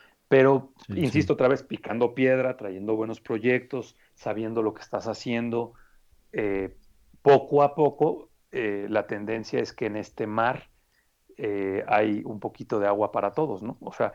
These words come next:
Speaker 1: sí que coincido en que estamos viviendo un momento en donde también hay una competencia internacional, ¿eh?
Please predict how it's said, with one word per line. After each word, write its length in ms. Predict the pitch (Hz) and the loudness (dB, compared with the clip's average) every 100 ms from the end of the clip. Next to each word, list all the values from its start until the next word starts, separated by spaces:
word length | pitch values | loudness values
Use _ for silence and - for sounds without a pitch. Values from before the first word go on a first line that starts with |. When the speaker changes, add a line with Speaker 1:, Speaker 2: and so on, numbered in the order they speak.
| - | -10
Speaker 1:
sí 320 | - - 143 135 | -12 -4 -4 -2
que 160 | 135 | -6
coincido 480 | - 107 101 127 120 | -4 -6 -6 -2 -2
en 100 | 120 | -2
que 120 | - 107 | -4 -8
estamos 400 | - 110 107 101 | -4 -6 -4 -6
viviendo 400 | 98 98 104 104 | -4 -4 -4 -6
un 60 | |
momento 540 | 104 98 98 98 110 - - - _ | -6 -6 -8 -4 -6 -6 -20 -20 _
en 160 | - 104 | -6 -4
donde 580 | 101 98 95 92 87 - _ _ _ _ _ - | -4 -2 0 -2 -4 -14 _ _ _ _ _ 2
también 380 | 117 113 120 170 | 4 4 4 4
hay 80 | 151 | 4
una 180 | 143 - | 2 -2
competencia 500 | 107 - 135 127 113 | -6 -4 -4 -4 -4
internacional, 720 | 117 107 98 113 135 143 107 | -4 -4 -4 -2 2 2 0
¿eh? 200 | 160 | -6